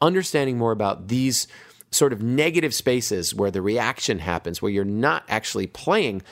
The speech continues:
you're setting up or you're responding or allowing, that's the magic in drumming that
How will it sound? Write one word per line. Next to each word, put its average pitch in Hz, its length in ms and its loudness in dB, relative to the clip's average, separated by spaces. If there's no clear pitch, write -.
you're 101 120 0
setting 123 400 0
up 113 220 0
or 98 120 0
you're 90 160 -2
responding 95 640 -2
or 87 140 -6
allowing, 98 500 -2
that's 123 460 0
the 101 60 0
magic 101 600 0
in 87 160 -4
drumming 95 420 -2
that 87 280 -4